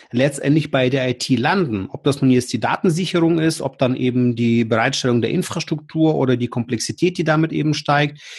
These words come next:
die ist dann bei der I T. Und, ähm, angetriggert durch eben diese, äh, Zusatzaufgaben, durch diese, ähm, Verantwortung und durch die Last, die I T letztendlich, äh, schultern muss,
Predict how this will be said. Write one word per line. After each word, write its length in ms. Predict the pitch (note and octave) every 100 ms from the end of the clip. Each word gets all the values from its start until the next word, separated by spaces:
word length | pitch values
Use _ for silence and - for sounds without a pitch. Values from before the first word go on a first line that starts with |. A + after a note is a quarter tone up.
| -
die 100 | -
ist 100 | C4
dann 120 | D3+ C#3+
bei 100 | C#3+
der 140 | C#3+
I 80 | C#3+
T. 340 | - D#3 - - - -
Und, 420 | D3 D3 D3 D3 -
ähm, 960 | C#3 C3+ C3+ C3 C3 C3+ C3 C3 C3 -
angetriggert 720 | G3 A3 G#3 E3 C#3 B2+ -
durch 200 | D3 D3
eben 340 | D3 C#3+ C3+
diese, 540 | C3+ F3 F3 E3+ D#3+ D#3 - - _ _
äh, 460 | C3+ C3+ B2+ B2+ B2
Zusatzaufgaben, 1080 | - A3+ A3 G3 - C#3+ D3 - A#2+ A#2 B2
durch 220 | C3 -
diese, 420 | C#3 C3+ C3+ C3
ähm, 320 | B2+ B2+ B2+
Verantwortung 720 | - C#3+ E3 G#3+ E3 D3+ C3+
und 160 | C3 B2+
durch 240 | C3+ C#3
die 80 | -
Last, 320 | C3 C#3 -
die 60 | D#3
I 120 | C#3
T 220 | - C3+
letztendlich, 640 | B2 B2 - B2+ B2 A#2+ C#3
äh, 340 | B2+ A#2+ A#2
schultern 460 | - E3 G3 C3 A2+
muss, 320 | C#3 G#3